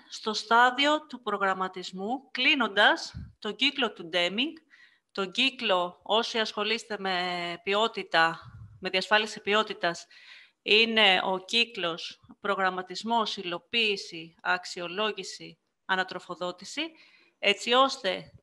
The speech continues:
τα αποτελέσματα της αξιολόγησης να μπορούν να ξαναμπούνε σαν, ε, ε, σαν input, ε, σαν δεδομένα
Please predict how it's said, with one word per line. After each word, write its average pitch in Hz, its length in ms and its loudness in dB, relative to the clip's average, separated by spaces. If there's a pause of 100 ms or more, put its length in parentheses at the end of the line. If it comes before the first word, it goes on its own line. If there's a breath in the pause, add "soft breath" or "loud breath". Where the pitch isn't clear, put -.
(140)
τα 190 180 4
αποτελέσματα 196 1040 0
της - 180 -10
αξιολόγησης 196 680 -6
να 233 140 -4
μπορούν 214 340 -6
να 233 120 -2
ξαναμπούνε 233 760 -6 (640 soft breath)
σαν, 226 480 4
ε, 180 1080 0 (360)
ε, 180 500 0
σαν 220 260 4
input, 240 440 0 (1040 soft breath)
ε, 202 680 6
σαν 226 200 2
δεδομένα 233 760 2